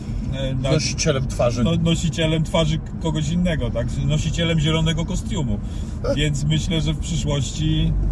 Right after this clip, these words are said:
Speaker 1: e, wcale nie jest powiedziane. Już tam słyszałem takie sytuacje, żeby na przykład Marlona Brando reaktywować, w sensie, że go stworzyć, że go wygenerować komputerowo.
Speaker 2: Jest to
Speaker 1: E,
Speaker 2: dla mnie oczywiste, że tak będzie.
Speaker 1: Będzie, będzie.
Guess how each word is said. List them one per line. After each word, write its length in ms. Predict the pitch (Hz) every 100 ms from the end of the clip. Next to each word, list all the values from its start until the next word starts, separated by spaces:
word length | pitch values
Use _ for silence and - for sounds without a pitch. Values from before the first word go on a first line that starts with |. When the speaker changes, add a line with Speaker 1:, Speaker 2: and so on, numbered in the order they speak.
| - -
Speaker 1:
e, 500 | 139 143 147 151 156 160
wcale 400 | - 156 151 156
nie 80 |
jest 140 | 160 -
powiedziane. 500 | 165 165 180 185 147
Już 400 | 131 127 110 -
tam 180 | - -
słyszałem 440 | - - 208 151 135
takie 340 | - - - - - - - -
sytuacje, 560 | 131 113 127 120 - 113
żeby 260 | 110 110
na 140 | 107 104
przykład 280 | - 113
Marlona 400 | 107 110 113 110
Brando 640 | 101 107 107 104 104 101 104 -
reaktywować, 760 | 113 107 - 113 113 101 95
w 100 | -
sensie, 280 | - 101 104
że 260 | 95 104 98 - - - 104 104
go 220 | 110 107
stworzyć, 640 | - - 147 117 113 107
że 220 | - 107
go 360 | 98 104 104 101
wygenerować 840 | - 120 123 117 110 101 101 104
komputerowo. 800 | - 110 104 107 101 98 98 104 110 - - - - - - 117
Speaker 2:
Jest 180 | 160 -
to 60 | 185
Speaker 1:
E, 40 |
Speaker 2:
dla 200 | - 190
mnie 220 | 190 208 214 - -
oczywiste, 640 | 202 - 226 190 170 143 123
że 120 | 113
tak 180 | - -
będzie. 340 | 135 135 156
Speaker 1:
Będzie, 260 | 202 - 165
będzie. 460 | - - - 117 101